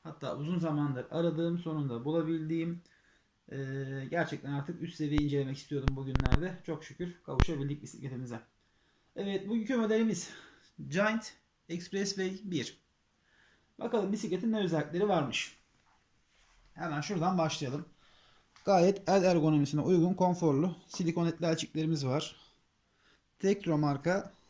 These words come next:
tamamı alüminyum, gayet kaliteli üst seviye frenlerimiz var. Shimano Altus marka sekizli kelebek,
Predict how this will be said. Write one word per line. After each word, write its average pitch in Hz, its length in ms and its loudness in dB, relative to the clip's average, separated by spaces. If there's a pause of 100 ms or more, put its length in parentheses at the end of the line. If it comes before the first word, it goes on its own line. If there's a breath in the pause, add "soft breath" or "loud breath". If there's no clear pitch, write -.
(300 soft breath)
tamamı 170 460 2
alüminyum, 156 460 0
gayet 151 300 2
kaliteli 143 340 0
üst 147 120 -4
seviye 123 260 -4
frenlerimiz 151 600 -2
var. 160 280 -2 (680 soft breath)
Shimano 196 380 2
Altus 190 280 0
marka 170 300 2
sekizli 175 460 0
kelebek, 165 560 2